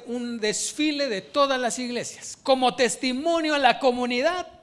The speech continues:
del pueblo evangélico, y aceptamos. Como seminario aceptamos, así que nos preparamos, preparamos ahí, los estudiantes hicieron cartulinas,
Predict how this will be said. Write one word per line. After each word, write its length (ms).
del 220
pueblo 320
evangélico, 600
y 80
aceptamos. 800
Como 220
seminario 420
aceptamos, 460
así 80
que 100
nos 160
preparamos, 1160
preparamos 560
ahí, 300
los 160
estudiantes 580
hicieron 360
cartulinas, 960